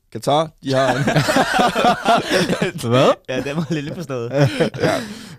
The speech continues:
Speaker 1: Katar, de har lavet en, øh, de har sådan en smittestop-app, øh, mod corona,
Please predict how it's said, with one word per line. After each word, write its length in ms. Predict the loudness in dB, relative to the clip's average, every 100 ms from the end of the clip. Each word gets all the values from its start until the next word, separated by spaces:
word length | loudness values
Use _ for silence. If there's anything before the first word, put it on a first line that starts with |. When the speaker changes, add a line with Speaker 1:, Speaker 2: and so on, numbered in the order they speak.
| -6
Speaker 1:
Katar, 300 | -2 0 0
de 60 | 2
har 60 |
lavet 220 | 2 2
en, 80 | 0
øh, 220 | 0 -2
de 60 | -2
har 100 | -2
sådan 100 | -2
en 40 |
smittestop-app, 680 | -8 -4 -6 -6 -8 -8 -10 -10
øh, 380 | -10 -10 -10 -12 -14 -14 -8
mod 220 | -6 -6
corona, 340 | -6 -6 -8